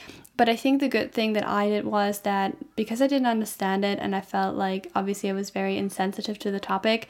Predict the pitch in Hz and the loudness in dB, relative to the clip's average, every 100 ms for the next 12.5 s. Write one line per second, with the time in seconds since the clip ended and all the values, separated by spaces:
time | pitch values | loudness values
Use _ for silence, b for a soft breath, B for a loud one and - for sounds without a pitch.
0 | B B B B - 208 196 - 208 - | B B B B 2 4 4 4 2 0
1 | 208 202 202 202 - - 208 196 196 - | 0 2 2 2 0 2 4 4 0 -2
2 | - - 214 208 202 214 220 208 208 202 | -6 -4 -2 2 2 2 0 0 0 0
3 | 208 208 208 208 214 208 196 190 196 226 | 0 0 0 -2 -2 0 0 0 2 2
4 | 262 - - - - 202 196 202 196 - | 2 -2 -16 -10 -2 0 2 0 -2 0
5 | 202 196 214 220 226 240 - - 208 202 | -2 -2 -2 2 2 2 -4 -2 0 2
6 | 202 208 B B B B B 226 208 - | 0 -2 B B B B B 2 2 0
7 | 208 247 269 277 240 220 220 208 208 208 | 2 2 4 4 2 2 0 2 0 -2
8 | - 214 202 202 185 - 196 196 208 - | -2 -2 -2 -4 -6 -4 -2 -4 -8 -14
9 | - 208 208 208 208 208 208 208 214 202 | -6 -4 -2 -2 0 2 2 0 0 -2
10 | 202 - 202 202 196 196 196 208 - - | -2 -4 -2 0 0 0 -2 -6 -10 -8
11 | 208 202 196 107 107 - - 208 - 233 | -2 0 2 2 0 -4 -10 -4 2 2
12 | 226 208 196 202 208 | 2 0 0 0 -2